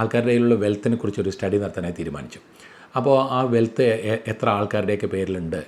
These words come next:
എത്രയൊക്കെ വെൽത്ത്, വെൽത്ത് ഉണ്ട്, ഇതായിരുന്നു അദ്ദേഹത്തിൻ്റെ പഠന വിഷയം. അങ്ങനെ അദ്ദേഹം, ആ,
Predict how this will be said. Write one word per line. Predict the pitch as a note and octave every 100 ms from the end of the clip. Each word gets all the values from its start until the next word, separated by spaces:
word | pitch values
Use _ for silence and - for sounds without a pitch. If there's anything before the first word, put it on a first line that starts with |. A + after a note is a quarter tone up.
| -
എത്രയൊക്കെ | F#2+ G#2+ G#2 G2+
വെൽത്ത്, | F#2+ - G#2+ F#2 G#2
വെൽത്ത് | G2+ F#2+ G2+
ഉണ്ട്, | E2 D2 -
ഇതായിരുന്നു | A2+ G2+ G2
അദ്ദേഹത്തിൻ്റെ | F2+ E2+ E2+ F2+ - - - -
പഠന | G#2+ A#2+
വിഷയം. | G#2+ - - - - - - - -
അങ്ങനെ | D3+ F3 D3+
അദ്ദേഹം, | D#3 D#3+ D#3+
ആ, | C3